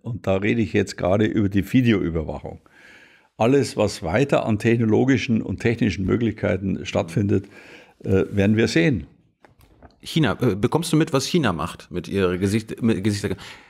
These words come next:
Speaker 2: pass auf.
Speaker 1: Kannst du Deutschland mit China nicht vergleichen.
Speaker 2: Will ich gar nicht, pass auf. Aber wir nehmen uns ja trotzdem ein Beispiel. China ma-, hat ja die Videoüberwachung, äh, mit führend eingeführt, mit der Gesichtserkennung und diesem ganzen Scannen und so weiter.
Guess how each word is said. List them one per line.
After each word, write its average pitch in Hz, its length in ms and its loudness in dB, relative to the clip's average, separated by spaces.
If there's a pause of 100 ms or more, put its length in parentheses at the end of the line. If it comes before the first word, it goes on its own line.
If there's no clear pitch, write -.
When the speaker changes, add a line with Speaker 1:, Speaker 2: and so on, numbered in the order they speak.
(300)
Speaker 2:
pass 123 100 2
auf. 127 140 0
Speaker 1:
Kannst 120 180 -10
du 131 60 -10
Deutschland 113 440 -8
mit 98 180 0
China 92 280 0
nicht 87 160 -4
vergleichen. 175 260 0
Speaker 2:
Will 277 80 2
ich 247 120 -2
gar 101 180 0
nicht, 92 140 -4
pass 135 100 0
auf. 190 240 0 (460)
Aber 120 220 4
wir 123 80 4
nehmen 147 160 4
uns 151 80 2
ja 139 80 2
trotzdem 156 360 0
ein 143 40 -6
Beispiel. 123 460 -2 (220)
China 135 260 0
ma-, 135 180 2
hat 131 160 0
ja 143 80 2
die 123 140 0
Videoüberwachung, 123 560 0
äh, 117 340 2
mit 117 420 0
führend 127 440 0
eingeführt, 120 500 0
mit 95 160 2
der 90 140 4
Gesichtserkennung 98 840 0
und 90 160 -4
diesem 90 200 -2
ganzen 90 300 -2
Scannen 101 380 -2
und 87 100 -2
so 95 140 -2
weiter. 98 340 0